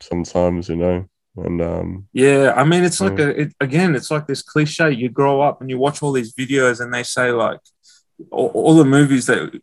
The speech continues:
Speaker 2: I'm sure you and I both love, you know, there's only two outcomes: like, dead or in jail, dead or in jail,
Speaker 1: Mm.
Speaker 2: dead or in jail. And, and in the same movies, there's, like, the dad that's, like, going to work every day is always, like, the,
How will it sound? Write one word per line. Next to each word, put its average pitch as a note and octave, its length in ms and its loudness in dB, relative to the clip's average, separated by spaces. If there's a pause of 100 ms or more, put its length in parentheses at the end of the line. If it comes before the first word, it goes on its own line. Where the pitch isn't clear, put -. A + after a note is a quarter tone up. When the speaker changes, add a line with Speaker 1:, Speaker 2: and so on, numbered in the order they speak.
Speaker 2:
I'm B2 120 -4
sure C3 240 0
you A#2+ 220 -2
and A#2+ 80 -2
I A#2 120 6
both A#2 340 -2
love, A#2 260 -6
you A#2 80 -8
know, A#2 140 -2
there's A#2+ 200 -4
only C3 280 -2
two B2 240 -4
outcomes: A2+ 500 -6
like, A2 200 -10
dead A#2 180 -2
or A2+ 120 -6
in A2+ 140 -14
jail, A2 260 0
dead A#2 200 -4
or A#2 140 0
in G#2+ 120 -6
jail, A2+ 260 -2
Speaker 1:
Mm. G2 60 -12
Speaker 2:
dead B2 160 2
or A#2 100 2
in A2+ 120 -6
jail. A2+ 260 -2 (260)
And, B2 200 0
and B2+ 200 0
in C3+ 100 2
the B2+ 60 2
same C#3 320 0
movies, C#3+ 360 2
there's, B2 180 0
like, A#2 220 -2 (260)
the B2+ 80 -4
dad C3 460 0
that's, - 200 -2
like, A#2+ 200 -4 (140)
going B2+ 200 0
to B2+ 80 -2
work B2+ 320 -2
every B2 180 -2
day B2 140 0
is A2+ 120 -4
always, C3 360 2
like, B2 220 -2
the, A#2+ 260 2